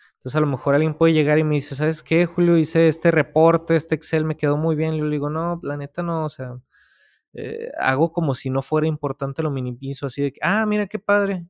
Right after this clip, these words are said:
bueno, X", y, y cambio de tema o cen-, me centro en mí, porque aceptar que tal vez el dibujo es algo muy bueno, aceptar que ese reporte está bien hecho, o en ejemplos todavía más, más fuertes,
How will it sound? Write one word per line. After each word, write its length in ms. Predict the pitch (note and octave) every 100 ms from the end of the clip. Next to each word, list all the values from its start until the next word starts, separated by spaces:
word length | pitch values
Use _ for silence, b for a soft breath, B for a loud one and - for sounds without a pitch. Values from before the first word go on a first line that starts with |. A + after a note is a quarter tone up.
| -
bueno, 300 | E3 F3 D#3
X", 440 | F3 E3+ C#3+ - -
y, 260 | C3+ C3 C#3+
y 280 | C3+ C3
cambio 420 | - E3 F3 E3+ E3
de 80 |
tema 460 | D3 C#3+ D3 D#3 E3+
o 140 | C3+
cen-, 320 | A#2+ D3+ C#3+ D3+
me 140 | C3
centro 400 | - C#3+ C#3 D#3
en 80 | D#3
mí, 220 | F3 G#3 B B B B B
porque 380 | - D#3 D#3+ E3
aceptar 640 | D#3 - D3 _ F#3+ G3+ F3
que 120 | C#3
tal 180 | - D3
vez 140 | E3
el 100 | F3+
dibujo 420 | D#3 C#3+ D3 - D#3+
es 120 | D#3+
algo 200 | D#3 D3+
muy 200 | D#3+ D#3+
bueno, 440 | D#3 F3 D#3+ D3
aceptar 560 | C#3 - A#2+ - C3 B2+
que 120 | D#3
ese 160 | C#3 D#3
reporte 420 | C#3 C#3+ C#3+ C#3
está 180 | - D3
bien 200 | D3+ E3
hecho, 360 | F3+ - D3
o 200 | A2 A#2+
en 280 | A#2+ - A#2
ejemplos 480 | A#2 C3 C3 D3+ -
todavía 300 | D3+ D3 D3
más, 380 | C#3 C3+ - - b b b -
más 240 | C3+ C#3+
fuertes, 480 | - E3 C#3+ B2+ -